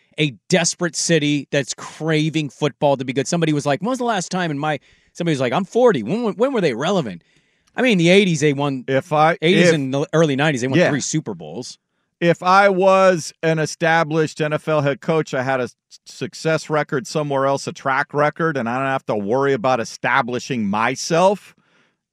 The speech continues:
Speaker 2: great situation.
Speaker 1: So you'd ra-, okay, so let me just
Speaker 2: If I'm a first-time head coach,
Speaker 1: Yeah.
Speaker 2: because if you go in there and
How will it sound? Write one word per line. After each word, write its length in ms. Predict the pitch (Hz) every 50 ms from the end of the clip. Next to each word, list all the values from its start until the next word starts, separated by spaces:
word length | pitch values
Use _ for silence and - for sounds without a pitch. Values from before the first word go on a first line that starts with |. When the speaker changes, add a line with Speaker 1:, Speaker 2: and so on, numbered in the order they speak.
| _ 98
Speaker 2:
great 400 | 90 139 123 131 160 165 165 156
situation. 840 | - - 143 120 - - 117 104 98 95 92 85 - - 101 92 -
Speaker 1:
So 120 | - 170
you'd 260 | 175 170 196 262 277
ra-, 220 | 254 214 214 208 208
okay, 200 | 180 - 185 147
so 160 | - - 175
let 180 | 156 165 214 247
me 120 | 254 240
just 200 | 175 160 175 117
Speaker 2:
If 20 | 160
I'm 220 | 185 226 247 254
a 60 | 240
first-time 560 | - - 220 233 233 - - - 208 208 196
head 160 | 170 185 180 170
coach, 60 | 190
Speaker 1:
Yeah. 240 | 202 160 143 196 175
Speaker 2:
because 280 | 160 170 - 190 180 135
if 160 | 170 156 175
you 140 | 143 196 220
go 260 | 190 254 247 226 202 185
in 200 | 180 196 220 214
there 380 | 220 233 240 240 247 226 190 - _ _ _ _ _ _ _ _ _ _
and 480 | 175 175 175 175 175 175 170 170 165 156